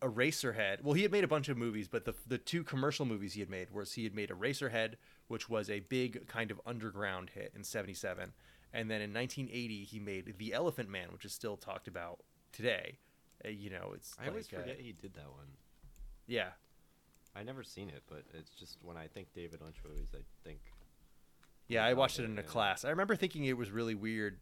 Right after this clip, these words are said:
Speaker 1: uh, when I watched it for a class, think, 'cause I was like, "Oh, this can, the,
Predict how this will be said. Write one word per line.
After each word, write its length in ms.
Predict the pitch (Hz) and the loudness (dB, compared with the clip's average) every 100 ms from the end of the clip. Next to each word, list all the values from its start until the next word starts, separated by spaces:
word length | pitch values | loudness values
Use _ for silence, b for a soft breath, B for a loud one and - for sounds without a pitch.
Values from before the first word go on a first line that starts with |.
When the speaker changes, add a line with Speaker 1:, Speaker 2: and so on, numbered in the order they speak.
| - | -4
Speaker 1:
uh, 80 | 110 | -2
when 160 | 101 95 | 0 -2
I 80 | |
watched 320 | 92 98 98 107 | 0 0 -2 -2
it 160 | 104 | -2
for 140 | - 95 | -2 -4
a 40 | |
class, 340 | - 104 98 - | 2 2 2 0
think, 200 | 107 127 | -6 -6
'cause 140 | 101 | -4
I 100 | 92 | -2
was 120 | 101 101 | -2 -2
like, 160 | 101 | -4
"Oh, 260 | 113 113 101 | 0 0 0
this 200 | 101 - - | -4 -8 -12
can, 200 | - 107 - - | -10 -10 -10 -8
the, 320 | 104 101 | -4 -2